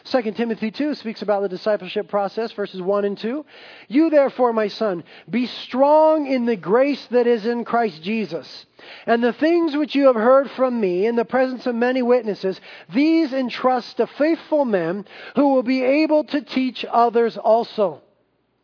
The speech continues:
Has the Lord taught you, taught you some cool things? Have you learned some neat things from somebody? Then look for someone else that you can teach those things to in return. That is the biblical principle of discipleship. Paul says, "Timmy,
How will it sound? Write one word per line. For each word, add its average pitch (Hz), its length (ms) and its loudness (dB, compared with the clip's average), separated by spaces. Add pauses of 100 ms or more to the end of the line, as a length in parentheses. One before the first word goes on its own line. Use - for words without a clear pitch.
(880)
Has 269 120 2
the 240 80 2
Lord 302 260 2
taught 277 260 -2
you, 233 120 -10
taught 240 260 -2
you 226 100 -6
some 202 200 -6
cool 233 200 -2
things? 233 540 -6 (360)
Have 277 140 4
you 320 180 4
learned 294 380 4
some 254 220 -2
neat 294 240 0
things 277 260 -2
from 262 200 -6
somebody? 285 560 0 (200)
Then 247 240 2
look 370 200 2
for - 180 -4
someone 262 400 2
else 233 280 0
that 214 100 -4
you 226 180 -4
can 220 220 -6
teach - 400 -4
those 202 180 -2
things 202 300 -6
to 214 180 -2
in 185 100 0
return. 175 480 -6 (320)
That 262 380 0
is 226 200 -4
the 185 120 -2
biblical 247 600 0
principle 226 600 -2
of 208 140 -2
discipleship. 202 800 -4 (300)
Paul 247 240 2
says, 220 240 -6
"Timmy, 277 320 -4